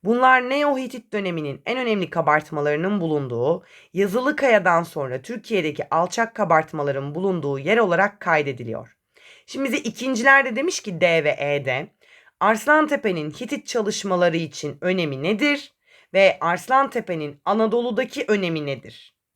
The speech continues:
Parçanın geneline baktığımızda en çok Hitit çalışmaları için öneminden bahsetmedi mi? Yani genelinde bu var. İşte kent Hitit egemenliği altında,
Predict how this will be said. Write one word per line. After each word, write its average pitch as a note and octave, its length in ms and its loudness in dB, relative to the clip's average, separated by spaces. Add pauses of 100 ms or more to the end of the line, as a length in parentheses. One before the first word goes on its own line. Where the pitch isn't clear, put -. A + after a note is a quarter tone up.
(220)
Parçanın A#3+ 680 2
geneline A3 540 2
baktığımızda C#3+ 920 -2 (360)
en F4 240 2
çok - 420 0 (320)
Hitit D#4+ 300 -2
çalışmaları A3+ 680 2
için G3 380 -4
öneminden G#3 600 2
bahsetmedi G3 600 -2
mi? B2+ 120 -8
Yani E3 240 0
genelinde A#3 600 -2
bu B3+ 120 0
var. B2+ 280 2 (380)
İşte - 220 -6
kent F#3+ 360 0
Hitit G3+ 240 -6
egemenliği F3 640 2
altında, F3+ 720 2